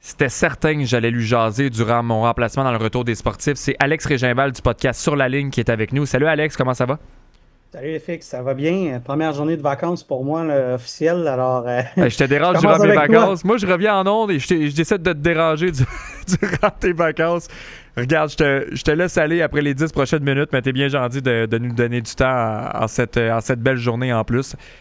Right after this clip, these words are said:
Speaker 1: à l'extérieur. Écoute, très simple en commençant.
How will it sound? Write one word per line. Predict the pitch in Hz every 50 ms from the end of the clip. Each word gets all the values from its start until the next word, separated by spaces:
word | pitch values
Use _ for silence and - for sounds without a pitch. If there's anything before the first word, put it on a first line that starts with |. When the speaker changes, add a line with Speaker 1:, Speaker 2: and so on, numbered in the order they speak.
| - _ -
Speaker 1:
à | - 113
l'extérieur. | 120 110 - - 120 107 110 117 123 139 139 127 120 110 - - - - - - - - - -
Écoute, | 123 117 - 170 170 - - - - - - -
très | - 127 147 143
simple | - - 151 165 165 151 156
en | 123
commençant. | - 139 131 127 123 120 117 - 151 156 160